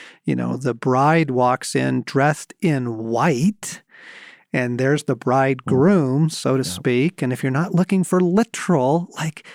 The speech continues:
Speaker 1: it's darn close, and you get the, it's the banquet, it's the wedding feast, and the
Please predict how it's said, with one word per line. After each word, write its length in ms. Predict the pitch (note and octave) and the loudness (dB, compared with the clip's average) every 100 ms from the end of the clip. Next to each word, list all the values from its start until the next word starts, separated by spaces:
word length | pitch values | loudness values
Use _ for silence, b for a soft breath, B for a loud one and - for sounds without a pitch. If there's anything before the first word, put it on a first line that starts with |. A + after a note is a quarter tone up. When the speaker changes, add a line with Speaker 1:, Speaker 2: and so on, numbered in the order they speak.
| B B B - | B B B 0
Speaker 1:
it's 220 | F#3 - | 0 0
darn 360 | G3 A#3 A#3 | 0 2 0
close, 640 | - - B3+ B3+ A3 - - | -2 -2 0 2 2 0 -2
and 240 | E3 E3+ - F#3 | 0 0 -2 -2
you 140 | F#3 | 0
get 200 | F#3 F#3 | 0 0
the, 220 | F#3 E3+ - | 0 0 -2
it's 280 | - F3+ - | -6 -6 -2
the 100 | E3+ | -2
banquet, 560 | D3+ F3 D4 - A3+ A2 | 2 2 2 2 0 0
it's 180 | - | -6
the 120 | - B2+ | -4 -2
wedding 440 | B2 F3+ C4+ G#3 | 0 2 4 2
feast, 640 | - - B2 C3+ - - B2 | 0 -2 -2 -2 -10 -8 -4
and 240 | A#2+ - B B B B B _ - - _ - | -4 -6 B B B B B _ -16 -16 _ -6
the 180 | D3+ | -4